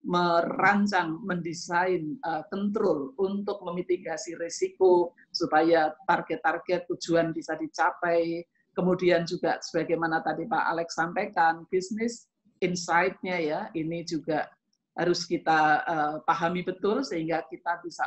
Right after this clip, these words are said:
melihat area-area untuk perbaikan. Dan jangan lupa strategic initiative. Ini seringkali auditor itu terjebak pada hal-hal yang kecil, teknis,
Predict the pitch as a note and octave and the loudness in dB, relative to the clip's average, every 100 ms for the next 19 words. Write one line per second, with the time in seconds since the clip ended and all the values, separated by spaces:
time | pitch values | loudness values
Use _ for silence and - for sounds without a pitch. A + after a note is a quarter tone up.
0 | E3 E3+ F3 F#3 - F3 E3 E3 - E3+ | -4 -6 -2 0 0 -2 -2 -2 -2 -4
1 | E3+ E3 E3 - - - D#3 D3+ - F#3 | -4 -4 -6 -16 -18 -16 -14 -14 -2 2
2 | G#3 C4+ - _ _ F#3 G3 A#3 B3+ F3+ | 2 0 -6 _ _ 2 2 2 0 -2
3 | F#3 A3+ C4+ G#3 - _ - - - - | -2 -6 -4 -4 -4 _ -20 -20 -20 -10
4 | A#3 A3+ B3 - B3 - A3+ A3+ A3 G3 | -2 -2 -2 -6 -8 -4 -4 -2 -2 -2
5 | F#3 F3 D#3 - F#3 A3 A3+ G#3+ G#3 G3+ | -2 -4 -6 -6 -4 -4 -2 -2 -2 -2
6 | F#3+ G3 A#3+ - F#3+ F#3+ F#3+ F#3 F3+ F3 | -2 -2 -4 -4 -4 -4 -4 -2 -2 -2
7 | A#3+ A3+ G#3 - E3 G3+ G3+ F#3+ F#3 E3+ | -4 -4 -6 -6 0 2 2 0 0 0
8 | E3+ E3 E3+ E3+ D#3+ F#3 - A3 A3 F3+ | -2 0 0 0 -6 -6 -2 0 0 -2
9 | - C#4 C4+ | 2 0 0